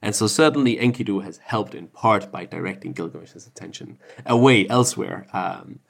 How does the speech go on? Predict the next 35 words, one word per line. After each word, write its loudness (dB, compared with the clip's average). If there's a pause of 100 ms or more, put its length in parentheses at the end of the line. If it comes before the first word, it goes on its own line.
(340)
but 2
also 6 (100)
it, 8
it 8 (160)
is 6
clear 4 (280)
across 2
the, -2
the -4
first 0
half 2
of -8
the 0
epic -10 (160)
that -4 (220)
Gilgamesh 6
and -2
Enkidu -2
become -2
more 0
and -2
more 2
alike, -4 (300)
and -4
they 2
seem -2
to -4
be -2
obsessed -6
with 0
becoming 0
more 2
and 0
more 2
alike. -2